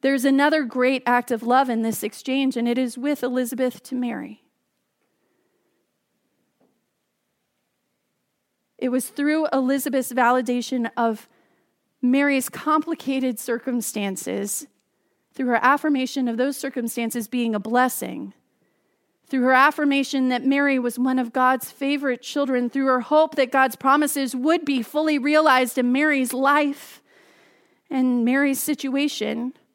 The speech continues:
It was through all of that that Mary herself was transformed from a woman who was characterized by scandal and confusion into a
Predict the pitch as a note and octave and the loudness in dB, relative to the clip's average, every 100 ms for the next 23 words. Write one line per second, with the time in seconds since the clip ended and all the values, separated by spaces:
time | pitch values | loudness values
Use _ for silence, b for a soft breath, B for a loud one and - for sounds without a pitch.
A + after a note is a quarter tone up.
0 | _ _ _ _ _ _ _ _ _ _ | _ _ _ _ _ _ _ _ _ _
1 | C4+ C4 C4+ - E4 F4 D#4+ D4+ C#4 D4+ | -4 -2 -2 -2 0 4 4 4 4 6
2 | D#4+ C4+ C4+ C#4 D4+ D#4+ C#4 C#4+ - C#4+ | 6 4 0 2 2 2 0 -2 0 0
3 | C#4 D4+ - - D4 C#4+ - C4+ A#3 A3+ | 2 -2 -6 -2 -2 -2 -2 -2 -2 -4
4 | - B3+ A#3+ B3+ D4 D#4+ D#4+ - C#4 B3+ | -4 -2 0 0 2 2 0 0 0 0
5 | B3 - - b b b b b - D#4 | 0 -4 -12 b b b b b 2 4
6 | D#4+ D#4+ D#4 D4 D4+ C#4+ C4+ C4+ C4+ - | 4 4 4 6 4 2 2 2 0 0
7 | D4 D4 D4 C4+ - C4+ A#3+ C#4 D4 C#4+ | 2 4 2 0 0 -2 0 0 0 0
8 | C#4+ C#4 B3+ - C4+ C4 A#3 A#3+ A3+ | 0 2 0 -2 -2 2 2 0 -4